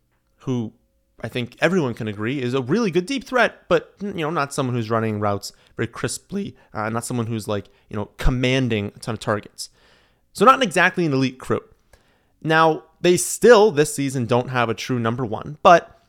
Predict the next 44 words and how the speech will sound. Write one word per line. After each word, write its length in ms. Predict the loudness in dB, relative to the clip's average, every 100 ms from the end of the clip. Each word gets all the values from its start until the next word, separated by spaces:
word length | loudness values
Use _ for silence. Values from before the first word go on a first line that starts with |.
| _ _
Sky 380 | -14 -2 2 2
Moore 240 | 2 2
reportedly 960 | 0 -4 0 4 4 4 0 -6 -6 -12 _ -14
has 100 | -8
been 160 | -6 -4
having 400 | -2 0 -2 -2
a 60 | -4
really 160 | -4
good 120 | 0
offseason, 500 | 2 2 -4 -4 -6
taking 220 | -8 -10 -10
a 20 |
big 260 | -8 -8 -6
step 320 | -8 -8 -4
forward 320 | -2 0 -2 -8 _ _ -8
this 280 | -6 -4
year. 320 | -2 0 0 -6 _ -4
Um, 300 | -2 0 -2
they've 160 | -2 -2
also 220 | -2 -4
added 340 | -2 0 -2 -6
second-round 360 | -6 -4 -2
wide 180 | -2 -2
receiver 500 | -4 -6 -4 -4 -6 _ -12
Rashee 320 | -8 -6 -6
Rice, 440 | 2 2 2 -4 -12 _ _
along 280 | 0 0 0
with 200 | -4 -6 _ _ _ _ _
hopefully 920 | 0 4 4 2 -6 -6 -6 -10 -14 -8
having 360 | -2 0 0 -2
Toney 400 | -2 -2 -2 -4
for 260 | -2 -2
most 580 | -2 -2 0 0 -2 -4
of 100 | -2
the 80 | -4
season. 440 | -2 -4 -2 -2
We 120 | -2
will 200 | -2 -2
see 440 | -4 -4 -4 -4 -8 _ _ _
if 180 | -10 -6
when 120 | -6
he 100 | -4
comes 220 | -4 -4
back, 260 | -2 -4